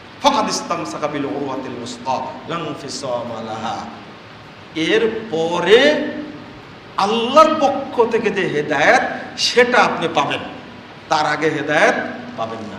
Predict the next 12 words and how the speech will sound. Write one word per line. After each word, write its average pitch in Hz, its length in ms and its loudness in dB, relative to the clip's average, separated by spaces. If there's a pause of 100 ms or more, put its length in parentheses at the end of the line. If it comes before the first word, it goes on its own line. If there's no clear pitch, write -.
(680)
তাহলে - 240 -2
আল্লাহ 220 440 2
বলছেন, 294 440 2
"আগে 269 240 6
তুমি 247 220 -2
কি 247 140 -2
করো? 254 240 8 (120)
পরিষ্কার 294 500 4
করো।" - 320 2 (720)
আগেই 269 320 8
বলছেন 254 380 6 (280)
আল্লাহ, 143 400 -2